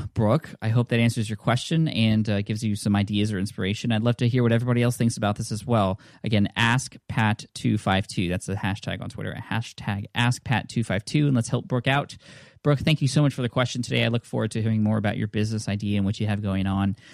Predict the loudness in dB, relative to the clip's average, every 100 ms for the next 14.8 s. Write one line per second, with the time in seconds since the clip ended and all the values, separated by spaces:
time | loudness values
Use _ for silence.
0 | -20 -8 -2 0 2 2 0 0 0 0
1 | 0 2 0 0 -2 -4 -2 -2 -2 -2
2 | 0 -2 -6 -10 -8 -6 -6 -4 -4 -4
3 | -2 -2 -2 -4 -4 0 2 2 2 0
4 | 0 -2 -2 0 4 4 0 -8 -20 _
5 | 0 2 2 0 -2 -2 -2 -4 -4 -6
6 | -4 -2 -2 0 0 0 0 0 0 0
7 | 2 0 -2 -4 -2 -2 0 -2 -2 -2
8 | 0 0 0 0 0 0 0 -2 -2 -2
9 | 0 0 0 0 0 0 -2 _ _ -2
10 | 0 0 0 -2 0 0 0 0 -2 -2
11 | 0 0 -2 -2 -2 2 2 4 2 2
12 | 0 0 -2 -2 0 0 0 2 2 2
13 | 0 0 -2 -2 -4 -2 -2 -2 -2 0
14 | 0 0 0 0 0 -2 -2